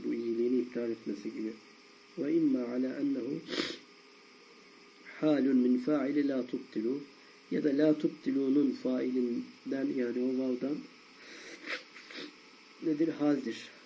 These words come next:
Hal olunca yine mansub olur. "Ey la tubtiluha müşabihine ellezî yunfiku."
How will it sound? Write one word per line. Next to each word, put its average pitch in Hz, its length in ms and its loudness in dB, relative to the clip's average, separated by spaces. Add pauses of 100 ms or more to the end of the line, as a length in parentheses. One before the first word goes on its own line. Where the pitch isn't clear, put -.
(140)
Hal 151 200 0
olunca 127 360 2
yine 135 260 0 (400)
mansub 123 400 0
olur. 123 220 -4 (400)
"Ey 165 260 4 (160)
la 170 220 -2
tubtiluha 123 760 -2 (320)
müşabihine 120 1080 -2 (560)
ellezî 117 440 -2
yunfiku." 135 640 -6